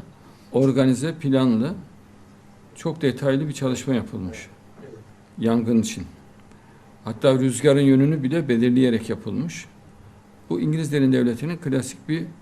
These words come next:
eylemi. Bunun üstüne gidilmesi lazım. İngiliz derin devletine İsrail'in tavır alması gerekiyor. Yani deccariyet İsrail'i şu an yakıyor.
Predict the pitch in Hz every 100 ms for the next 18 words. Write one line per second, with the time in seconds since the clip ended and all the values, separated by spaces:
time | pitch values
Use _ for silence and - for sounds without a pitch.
0 | - 131 127 135 123 78 - - - -
1 | - - - - - - - - - -
2 | 143 156 - 160 151 147 147 139 151 139
3 | 107 95 - 120 123 127 131 127 127 123
4 | 117 117 135 160 - - - 127 - 139
5 | 123 117 143 180 - - - - - 135
6 | 151 143 117 107 110 98 92 - 80 80
7 | - - - - - - - - - -
8 | - - - 120 117 135 127 143 139 139
9 | 196 - - - - - - - - -
10 | - - - - - - - 131 131 -
11 | 147 139 156 170 - 160 170 151 135 -
12 | 151